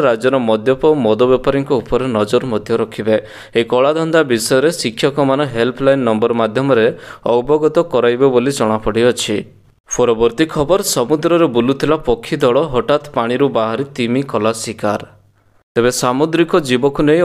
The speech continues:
ଅଲଗା ଅଲଗା ପ୍ରକାର ଭିଡ଼ିଓ ଆପଣ ସୋସିଆଲ ମିଡ଼ିଆରେ ନିଶ୍ଚିତ ଭାବରେ ଦେଖିଥିବେ। ଖାସ୍ କରି ତିମି ଏବଂ ଶାର୍କ ଇତ୍ୟାଦିଙ୍କର ଭାଇରାଲ ଭିଡ଼ିଓ ଆପଣ ନିଶ୍ଚିତ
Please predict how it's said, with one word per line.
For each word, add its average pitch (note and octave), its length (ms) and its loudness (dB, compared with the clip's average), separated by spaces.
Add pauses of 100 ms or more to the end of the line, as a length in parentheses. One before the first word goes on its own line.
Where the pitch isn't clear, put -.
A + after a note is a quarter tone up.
ଅଲଗା C3 360 2
ଅଲଗା C3 220 0 (100)
ପ୍ରକାର C3+ 260 0 (140)
ଭିଡ଼ିଓ A#2+ 260 2 (140)
ଆପଣ B2 180 -2 (180)
ସୋସିଆଲ C#3 380 -2 (100)
ମିଡ଼ିଆରେ A2+ 300 2 (100)
ନିଶ୍ଚିତ B2+ 300 -6 (120)
ଭାବରେ A2 320 -2
ଦେଖିଥିବେ। A#2 400 -2 (440)
ଖାସ୍ D3+ 280 -2
କରି E3 140 4 (120)
ତିମି C3 260 2 (140)
ଏବଂ C#3+ 140 0 (140)
ଶାର୍କ C3 260 0 (100)
ଇତ୍ୟାଦିଙ୍କର B2+ 500 0 (160)
ଭାଇରାଲ A2+ 300 0 (100)
ଭିଡ଼ିଓ C3 240 0 (140)
ଆପଣ A#2+ 180 -2 (140)
ନିଶ୍ଚିତ - 300 -8